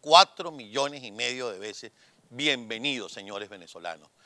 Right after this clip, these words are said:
Bienvenido, compatriotas". Y vamos a utilizar la expresión compatriota que ellos han malgastado y maltratado tanto. Y ese abrazo que vimos en las redes sociales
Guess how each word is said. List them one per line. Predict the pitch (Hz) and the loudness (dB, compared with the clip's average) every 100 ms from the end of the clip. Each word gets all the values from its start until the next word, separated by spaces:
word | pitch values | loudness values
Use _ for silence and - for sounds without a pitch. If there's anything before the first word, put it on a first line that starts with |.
| - | -20
Bienvenido, | - 151 147 127 120 135 165 165 143 | -2 4 4 4 -2 0 0 2 0
compatriotas". | 131 113 92 117 104 - 123 127 - - - - | -2 -6 -2 -2 -2 -4 -2 -2 -4 -14 -16 -20
Y | - | -12
vamos | 127 143 165 151 | 2 4 4 -4
a | |
utilizar | 139 120 104 - 139 131 | -6 -8 -10 2 2 2
la | 131 | -2
expresión | - - 98 139 123 | -10 -12 -8 -8 -8
compatriota | 135 120 - 107 123 127 127 | -8 -8 -6 -6 -6 -6 -6
que | - 110 | -8 -8
ellos | 113 | -6
han | 123 | -6
malgastado | 120 117 95 - - 110 110 - - - | -6 -8 -10 -6 0 0 0 -8 -20 -16
y | 110 | -12
maltratado | 92 82 92 82 90 85 | -12 -12 -12 -8 -8 -8
tanto. | - 80 - _ - - - | -14 -20 -20 _ -20 -20 -16
Y | 131 170 | -2 0
ese | 175 | 6
abrazo | 202 175 175 - 170 | 6 10 8 8 -4
que | 131 | -4
vimos | 123 151 151 | -6 -4 -4
en | 120 | -4
las | 101 | -2
redes | 127 147 147 | 0 0 -2
sociales | 113 - 123 95 90 | -6 2 2 2 -8